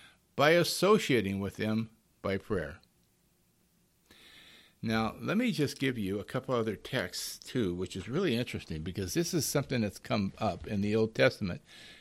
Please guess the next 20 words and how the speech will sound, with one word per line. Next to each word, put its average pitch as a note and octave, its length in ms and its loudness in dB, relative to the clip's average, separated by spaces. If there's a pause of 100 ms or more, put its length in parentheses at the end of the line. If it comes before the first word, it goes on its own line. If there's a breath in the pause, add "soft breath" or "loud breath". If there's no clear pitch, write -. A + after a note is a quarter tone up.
(140 loud breath)
in G#2 120 2
the, A2 240 6
in G#2 200 -2
the G2 120 0
prophets. - 640 2 (720 soft breath)
For A2+ 80 -2
instance, A2 320 -2
Jeremiah C3 580 2
seven G#2+ 720 2 (960 soft breath)
sixteen, A2 920 -4 (1000 soft breath)
Israel C3+ 640 4
had G#2+ 260 -2
reached C#3 280 2
the A#2 60 -2
point A2+ 680 -2
that A2 440 0
Je-, B2 280 -4
God A#2+ 300 4
told B2 260 2
Jeremiah, A#2 600 4